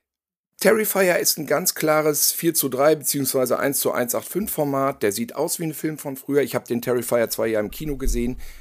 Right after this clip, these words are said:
Der hat einen super Look im Kino mit leicht körnig. Der sieht aus wie ein Film von neunzehnhundertzweiundachtzig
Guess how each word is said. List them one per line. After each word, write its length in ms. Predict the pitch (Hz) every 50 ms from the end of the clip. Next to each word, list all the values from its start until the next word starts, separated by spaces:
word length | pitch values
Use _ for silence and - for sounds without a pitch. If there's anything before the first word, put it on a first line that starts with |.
| - - - -
Der 80 | 110
hat 140 | 123 - -
einen 200 | - 117 120 123 107
super 420 | 101 110 156 240 233 - 233 226
Look 400 | 185 143 165 202 - - - - - - - - -
im 160 | - 147 143
Kino 380 | - - - 160 147 170 180 175
mit 200 | 156 139 - -
leicht 320 | 120 127 156 175 - -
körnig. 460 | - - 151 151 156 165 170 165 -
Der 100 | - 135 123
sieht 220 | 123 127 - -
aus 420 | - 104 147 175 190 202 - -
wie 80 | - 156
ein 60 | 156
Film 320 | 151 - - 151 156 156 151
von 140 | 143 135
neunzehnhundertzweiundachtzig 1200 | 135 131 131 - 127 120 - - - 127 123 120 117 120 127 - - - - 135 127 117 - -